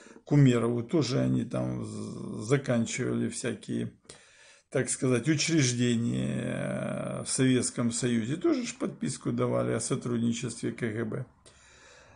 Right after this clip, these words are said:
Ну так, может, уже пора как-то всё, перезагрузку делать или как? Как вот Макрон сделал перезагрузку, там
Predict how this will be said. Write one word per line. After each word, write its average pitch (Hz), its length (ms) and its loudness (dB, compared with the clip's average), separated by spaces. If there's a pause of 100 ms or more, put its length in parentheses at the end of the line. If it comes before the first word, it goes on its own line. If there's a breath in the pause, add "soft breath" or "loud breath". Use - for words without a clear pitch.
(280 loud breath)
Ну 254 100 4
так, 240 160 4
может, 208 360 8
уже 180 240 4
пора 190 400 4
как-то 135 500 -2
всё, 151 260 -4
перезагрузку 190 840 6
делать - 460 -4
или 147 200 2
как? - 300 -8
Как 151 160 -4
вот 143 160 -2
Макрон 180 420 8
сделал 143 300 6
перезагрузку, 127 1000 0
там - 360 -2